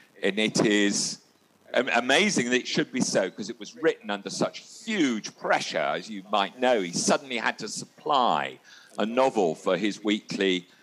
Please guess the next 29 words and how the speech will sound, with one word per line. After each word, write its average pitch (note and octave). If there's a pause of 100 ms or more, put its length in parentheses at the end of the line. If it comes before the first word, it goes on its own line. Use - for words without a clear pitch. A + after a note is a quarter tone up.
(140)
magazine G#2
all G#2
the G#2
year G2+
round G2+
because F2
the F#2+
sales F2+
were F2+
falling, D2 (760)
because F#2
the -
lead, G2+ (640)
the G2+
lead A2
fiction, F2+ (600)
um, F2
but F2
he -
was G2
put, -
was F#2+
no G2
good, F#2
and F2
he F2
had F#2+
to F#2
produce, F#2